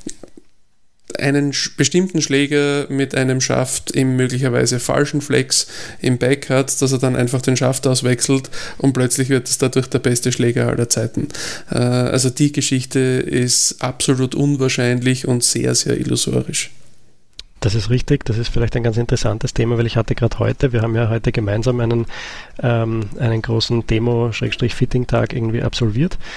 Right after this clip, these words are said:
Speaker 2: ähm, und da hatte ich heute gerade erst wieder das Thema, dass jemand eben gemeint hat, "Na ja, der Kopf ist ja noch gut." Ähm, wo ich gesagt habe, Ja, es sind halt dazwischen zwei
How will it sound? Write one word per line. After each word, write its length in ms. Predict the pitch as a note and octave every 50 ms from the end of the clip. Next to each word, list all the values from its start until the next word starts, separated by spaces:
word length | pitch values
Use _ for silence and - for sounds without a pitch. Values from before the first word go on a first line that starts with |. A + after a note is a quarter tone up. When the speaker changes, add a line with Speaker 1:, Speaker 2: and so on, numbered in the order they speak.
| - - - - - - -
Speaker 2:
ähm, 420 | D3+ B2+ B2+ B2 B2 B2+ B2 B2+ - -
und 240 | B2+ B2+ B2 - B2
da 80 | B2 A#2 A#2+
hatte 180 | B2 B2 -
ich 120 | B2+ - B2
heute 220 | A2+ A2+ - B2+
gerade 260 | - B2 A#2+ A#2+ C3+
erst 120 | B2+ - -
wieder 140 | C3 B2 A#2
das 160 | A#2+ A#2 -
Thema, 280 | - B2+ C3+ D3+ D3
dass 120 | C3+ B2 A2+
jemand 200 | A#2+ A#2+ A#2+ A#2+
eben 140 | A#2 A#2 A2
gemeint 320 | B2+ A#2 A2 A2+ A#2 -
hat, 120 | B2+ -
"Na 80 | A#2 A#2
ja, 140 | A2+ B2 - - - - - - - - -
der 80 | A#2 -
Kopf 300 | - - C3 - - -
ist 180 | E3 - -
ja 80 | B2 A#2+
noch 240 | A#2 A2 - - -
gut." 340 | C3 C#3+ G3 - - - - - - - - - - - - - - - -
Ähm, 580 | B2 B2+ B2 B2 B2+ B2+ B2+ B2+ B2+ A#2+ A2+ - - - - - - - - - - - - - -
wo 60 | -
ich 60 | -
gesagt 280 | - C3 - - A#2+ -
habe, 100 | - B2+
Ja, 340 | A#2 A#2 A#2+ C#3 D3+ D#3 C#3+ - - - - - - - - F4+ -
es 180 | D#3+ - -
sind 160 | - D#3 E3
halt 160 | D#3 D3+ C#3 -
dazwischen 600 | C#3 - - D3+ D3+ - D#3 D3+ C#3+ C#3+ C#3 - - - - - - - - - - D3 - - - - D#3 C3+ -
zwei 480 | - C3 B2 A#2 A#2+ C3+ C#3 C#3 C3+